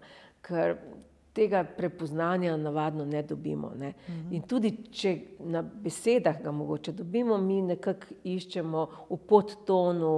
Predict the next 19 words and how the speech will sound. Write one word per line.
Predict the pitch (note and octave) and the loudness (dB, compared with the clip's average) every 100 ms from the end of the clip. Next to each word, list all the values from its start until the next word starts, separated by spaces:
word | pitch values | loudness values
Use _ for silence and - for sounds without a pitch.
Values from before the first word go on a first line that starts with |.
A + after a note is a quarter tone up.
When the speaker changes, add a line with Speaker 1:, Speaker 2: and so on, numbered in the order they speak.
| D#3 D3+ | 4 2
Speaker 1:
dvomimo | C#3 E3 F#3 F3+ E3+ D#3+ D#3 D#3 D#3 D3 | -2 0 4 4 4 0 0 0 0 -2
in | - D#3+ D#3+ D#3 D#3 D3+ D3 | -4 -4 -4 -4 -6 -8 -4
dejansko | E3+ F3 G3 - | 0 2 0 -4
se | A3 E3+ | -6 -4
moramo | D#3+ F3 F3 D#3+ D3+ | 0 0 0 -2 -2
zavedati, | C#3+ D3+ F3 F3 E3 - D#3 D#3 - - - | -2 0 0 0 -2 -2 -4 -4 -10 -20 -18
da | - E3+ | -4 0
identitete | D#3+ D3+ D3+ D#3+ D#3+ D#3+ D#3+ | 0 -2 -2 -4 -2 -2 -2
niso | D#3 F#3 F#3+ B3+ | 0 0 0 -4
fiksne | - G3+ - - F#3+ F3+ - - | -4 -6 -6 -4 0 -2 -4 -8
in | F3 F3+ F3+ F3 | -4 -2 0 0
da | F3 F3 D#3+ | 2 2 0
bomo | E3+ G3 G#3+ F#3+ | -2 -2 -2 0
ves | A#3 | -2
čas | A3+ D3+ C#3+ | 0 -2 -2
se | C#3+ | -8
spraševali, | - C#3+ - D#3+ C#3 C#3+ | -10 -12 -6 0 0 0
kdo | D3 D3+ D#3 | -4 -2 -2
sem, | - F#3 A3+ | 0 2 2